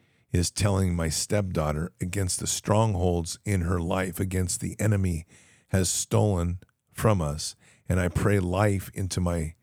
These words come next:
into that girl, that she will realize her position in Christ and take her inheritance back in Jesus'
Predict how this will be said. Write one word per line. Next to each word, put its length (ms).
into 280
that 320
girl, 420
that 140
she 160
will 160
realize 600
her 100
position 520
in 120
Christ 440
and 140
take 320
her 160
inheritance 600
back 340
in 100
Jesus' 460